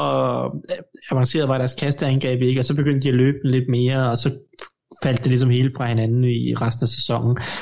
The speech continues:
Og så går de ud efter sæsonen og fyrer Brian Schottenheimer, fordi de kastede bolden for meget. Øhm, så hvad er Seahawks angreb nu? De har jo i stedet for Brian Schottenheimer så ansat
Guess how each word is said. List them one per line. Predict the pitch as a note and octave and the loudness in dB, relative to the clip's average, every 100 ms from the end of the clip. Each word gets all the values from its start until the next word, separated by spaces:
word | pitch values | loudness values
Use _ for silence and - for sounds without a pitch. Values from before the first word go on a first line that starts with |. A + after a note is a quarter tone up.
| - | -2
Og | C#3 | 0
så | C#3+ | 2
går | D3 | 2
de | C#3+ | 4
ud | C#3 C#3 | 4 2
efter | B2+ C3+ | 0 -2
sæsonen | B2 A#2 B2 B2 | -2 -2 -2 -2
og | A#2+ | -2
fyrer | - C#3 C3+ | 0 0 0
Brian | A#2+ A2+ | 0 -2
Schottenheimer, | A2+ A#2 B2 A#2+ A#2 A#2 | 0 -2 0 0 0 0
fordi | A#2 A2+ | 0 0
de | A#2 | 0
kastede | A2 A2+ - A2+ | 0 -2 0 0
bolden | A2 A2 A#2 | 0 0 0
for | A#2 | 0
meget. | G2 G#2 A2+ A#2+ - - - - - - - - - | 0 0 0 -2 -12 -14 -14 -12 -14 -14 -18 -18 -4
Øhm, | B2 A#2 A2+ G#2+ G#2+ A2+ A#2 C#3 _ _ - | 0 2 2 2 2 0 -2 -8 _ _ -8
så | - C#3 | -4 0
hvad | A#2 C3 D3+ F3+ E3+ - _ _ - | 2 2 2 2 0 -6 _ _ -6
er | B2+ C3+ C3+ - - | -2 -2 -2 -8 -10
Seahawks | - C3 C3 C3 B2 | -2 2 4 2 0
angreb | B2 D#3 D#3 A2+ - | 0 0 0 -4 -2
nu? | A#2 A2+ - - | -2 -2 -4 -6
De | C#3+ | 0
har | C3 B2+ | 2 2
jo | |
i | C3 | 0
stedet | A#2+ E3+ F3 D3+ | 0 0 0 0
for | C3+ B2 | -2 -2
Brian | G#2 G#2+ | -4 -4
Schottenheimer | - D#3 G3 D#3 C3 A#2+ | -2 -2 0 -2 -2 -2
så | B2 | -2
ansat | A#2+ B2+ D3+ D#3 C#3+ | -2 0 0 -2 -4